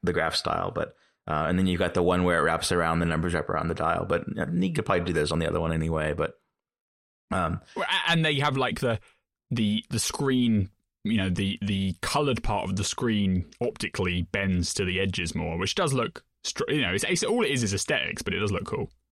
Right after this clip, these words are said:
Speaker 1: Uh, yeah, as an Apple Watch Series w-, wearer,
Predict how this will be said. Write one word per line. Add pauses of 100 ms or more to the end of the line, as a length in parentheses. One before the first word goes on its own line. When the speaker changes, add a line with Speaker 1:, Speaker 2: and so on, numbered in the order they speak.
(160)
Speaker 1:
Uh, (480)
yeah,
as
an
Apple
Watch
Series (280)
w-, (320)
wearer,